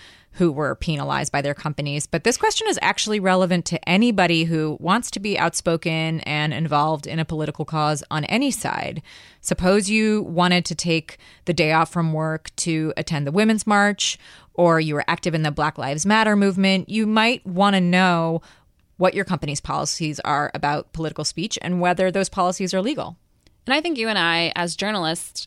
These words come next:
Speaker 2: have been thinking about this more than other people in other fields because, uh, many media organizations and news companies have specific codes of conduct, and there are ethics policies around this. A lot of journalists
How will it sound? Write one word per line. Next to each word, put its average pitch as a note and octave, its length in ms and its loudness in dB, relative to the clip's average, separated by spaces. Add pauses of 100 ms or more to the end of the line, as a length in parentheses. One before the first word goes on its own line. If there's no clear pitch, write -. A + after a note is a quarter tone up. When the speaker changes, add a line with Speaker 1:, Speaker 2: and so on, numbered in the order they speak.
Speaker 2:
have E3+ 200 -8
been E3+ 140 -2
thinking F#3 320 -6
about A3 260 -4
this A3 300 -6
more E3+ 280 -2
than D#3+ 340 -4 (580)
other F#3+ 240 0
people G3 200 -2
in F3+ 80 -2
other G3 280 -2
fields D4+ 260 -2
because, F#3 460 -4 (400)
uh, F3 140 4
many A#3 220 2
media F3+ 280 0
organizations E3+ 720 -4
and E3+ 100 -2
news E3 220 -4
companies E3+ 420 -2
have B3+ 240 -2
specific F3+ 400 -6
codes - 240 -10
of - 80 -12
conduct, C4 580 0
and D#3 160 -6
there C#3+ 220 -6 (140)
are D#3 280 -2
ethics A#3+ 300 -4
policies F3+ 500 -2
around E3 220 -4
this. E3 220 -4
A E3 100 -10
lot D#3+ 160 0
of D#3 80 -6
journalists D#3+ 380 -4